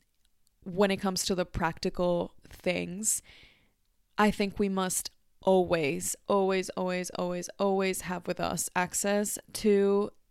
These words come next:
internet, which is either a sim card or downloading. I recently, um,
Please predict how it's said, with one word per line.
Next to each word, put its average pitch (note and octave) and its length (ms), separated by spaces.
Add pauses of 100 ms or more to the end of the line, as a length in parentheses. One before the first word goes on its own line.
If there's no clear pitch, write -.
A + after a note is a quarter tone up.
internet, D#3+ 480 (580)
which F#3 520
is G3+ 640 (260)
either E3+ 280
a D#3 60
sim A#3+ 340
card A3 760 (140)
or F3+ 720
downloading. G3 920 (300)
I G3+ 60
recently, B3 640
um, F#3+ 300